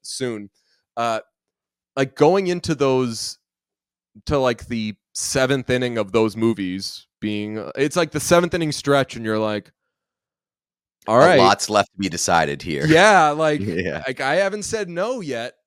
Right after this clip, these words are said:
Speaker 1: and I'm, like, having a fine enough time, but you still have the opportunity to really win me over here. And in the case of both those movies,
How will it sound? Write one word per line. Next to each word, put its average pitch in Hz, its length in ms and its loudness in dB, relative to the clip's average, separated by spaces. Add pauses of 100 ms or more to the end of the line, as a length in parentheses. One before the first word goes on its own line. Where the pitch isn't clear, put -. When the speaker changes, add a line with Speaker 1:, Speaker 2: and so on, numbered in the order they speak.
(120)
Speaker 1:
and 135 140 -10
I'm, 160 140 -8
like, 170 180 -8
having 156 280 -6
a 147 60 -8
fine 147 320 -10
enough 135 260 -10
time, 147 360 -10
but 110 260 -10 (600)
you 147 120 -8
still 190 280 -6
have 190 140 -4
the 160 120 -6
opportunity 147 580 -8
to 123 80 -6
really 131 340 -6
win 123 240 -6
me 120 140 -6
over 120 240 -4
here. 101 440 -10
And 143 100 -6
in 160 120 -4
the 147 80 -4
case 160 280 -8
of 135 120 -8
both 147 260 -2
those 127 280 -4
movies, 110 500 -8